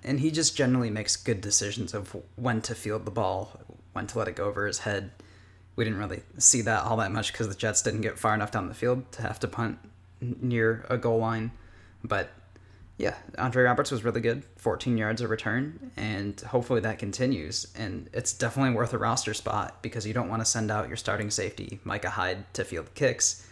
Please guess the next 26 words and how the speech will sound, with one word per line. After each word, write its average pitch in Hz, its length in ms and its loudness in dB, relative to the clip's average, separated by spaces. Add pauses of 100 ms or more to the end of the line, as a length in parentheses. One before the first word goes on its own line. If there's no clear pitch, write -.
(200)
He's 123 160 2
sure-handed, 147 640 2
but - 200 0 (220)
you 92 220 -10
really 117 320 0
don't 107 260 -2
want 107 160 -2
him 110 160 -2
getting 95 240 -6
hurt - 360 -4
doing 80 220 -2
that. - 220 -10 (120)
And 127 120 2
Isaiah 117 300 2
McKenzie, 120 560 -2 (600)
as - 120 2
good 127 140 4
as - 120 2
he 110 140 0
is 113 180 2
as 113 140 -2
a 110 40 -4
gadget 101 380 -2
guy 120 180 0
in 80 120 -2
offense, 135 600 -2